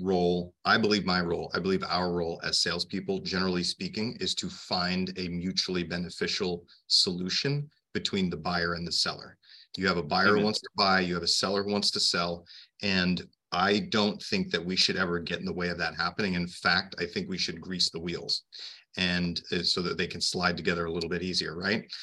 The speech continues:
Speaker 1: And sometimes that's throwing your client under the bus, uh, and sometimes that's,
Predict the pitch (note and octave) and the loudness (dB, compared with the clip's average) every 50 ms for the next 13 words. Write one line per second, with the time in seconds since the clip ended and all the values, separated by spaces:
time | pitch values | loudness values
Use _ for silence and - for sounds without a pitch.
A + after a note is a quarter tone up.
0 | - - _ _ - F#2+ F#2 F#2 F#2 - A2+ A2 A#2 A2+ A2 G2+ G#2 G#2+ A#2+ A2+ | -16 -18 _ _ -2 0 2 4 4 4 4 4 2 2 2 2 2 2 2 0
1 | - G2 F#2+ G2 - - - G#2 F#2+ F#2+ G2 F#2+ F2+ F2 F2 - G#2 A2+ A2 G2 | -2 -2 -2 -2 -4 0 2 2 2 2 2 0 0 -2 -2 0 0 2 2 2
2 | F2+ F2 F2 E2+ E2+ E2 E2 E2+ E2 F#2 - - - - - - G2 F#2 F2+ F2 | 0 0 -2 -4 -6 -6 -6 -4 -2 0 0 0 0 -4 -6 -4 -2 0 2 2
3 | E2+ E2+ - F2 F2 - - G2+ G2 F#2+ - F#2+ F2+ G2 F#2 F#2+ F#2 F2+ F#2 - | 0 -2 -2 -2 -2 0 0 0 0 0 -2 -2 -2 -2 -4 -4 -4 -4 -4 -2
4 | - - - | -4 -4 -4